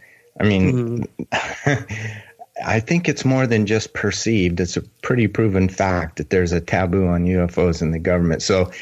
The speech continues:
Speaker 1: kinda interesting the way they worded that. And, you know, maybe this is part of this show and this angle is how, you know, they're gonna, they're making efforts to change government policy,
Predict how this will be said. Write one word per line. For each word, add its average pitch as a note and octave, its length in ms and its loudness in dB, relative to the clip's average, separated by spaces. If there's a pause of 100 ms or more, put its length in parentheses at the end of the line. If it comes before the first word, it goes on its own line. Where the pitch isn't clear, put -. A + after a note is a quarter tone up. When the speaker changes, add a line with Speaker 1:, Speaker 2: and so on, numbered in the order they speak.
Speaker 1:
kinda C3 220 0
interesting A2+ 440 0
the G2 200 0
way F#2+ 180 0
they F2+ 100 2
worded F#2 500 2
that. F2+ 300 -2
And, F2 300 0 (280)
you A#2+ 120 2
know, G2 160 2
maybe G2+ 240 0
this G2 300 -2
is F#2+ 240 -2
part G2+ 340 -4
of F2 140 -2
this G2 160 -2
show A2 340 2
and F#2 140 2
this F2+ 180 -2
angle F#2+ 460 2
is F2+ 160 -2
how, F2+ 340 -2 (440)
you G2+ 100 2
know, F2+ 200 4
they're G2 200 0
gonna, F#2+ 460 2
they're G#2+ 180 2
making F#2+ 720 0 (340)
efforts G#2 580 0
to F#2+ 440 0
change G2 520 0
government F#2+ 460 0
policy, F#2 720 -4